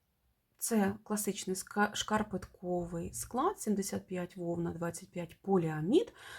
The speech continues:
сто грам, чотириста двадцять метрів, колір двадцять шість нуль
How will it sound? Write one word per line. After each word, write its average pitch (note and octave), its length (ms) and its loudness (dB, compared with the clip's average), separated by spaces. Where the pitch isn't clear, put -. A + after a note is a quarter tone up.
сто - 240 -4
грам, A#3 300 4
чотириста A3 440 -2
двадцять G#3 540 -2
метрів, E3 560 -2
колір G3+ 480 4
двадцять G3 520 -2
шість - 420 -6
нуль G#3 260 6